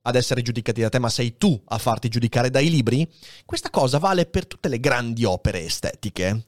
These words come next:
Eh, non per tutte, però per una buona parte. E ho cominciato a dire, "Ok, come sono io di fronte a questo film?" Questo, evidentemente, non mi esenta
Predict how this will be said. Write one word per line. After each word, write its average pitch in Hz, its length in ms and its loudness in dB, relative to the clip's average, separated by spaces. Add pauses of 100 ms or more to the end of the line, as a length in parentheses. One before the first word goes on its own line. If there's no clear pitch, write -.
(120)
Eh, 156 200 -8
non 226 180 -2
per 131 220 0
tutte, 117 420 -2
però 339 300 0
per 254 160 0
una 143 120 -2
buona 101 240 -6
parte. - 540 -6 (340)
E 302 80 -6
ho 294 80 -2
cominciato 311 460 -2
a 185 60 -2
dire, 143 420 0
"Ok, 95 300 -8 (320)
come 240 200 -4
sono 117 280 -4
io 110 100 -4
di 104 100 -4
fronte 98 280 -4
a - 20 -8
questo - 220 -8
film?" - 360 -10 (1000)
Questo, - 640 -4 (320)
evidentemente, 107 1200 -2 (380)
non 392 220 -2
mi 185 120 2
esenta 113 720 -2